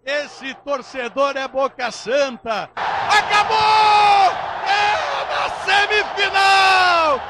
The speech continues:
Estamos na semifinal!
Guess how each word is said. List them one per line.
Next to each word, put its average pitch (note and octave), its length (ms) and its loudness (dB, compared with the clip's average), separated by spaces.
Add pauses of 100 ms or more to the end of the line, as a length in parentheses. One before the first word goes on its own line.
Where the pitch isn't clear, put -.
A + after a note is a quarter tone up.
(180)
Estamos F4+ 1040 2
na F4 200 0
semifinal! F4 1700 0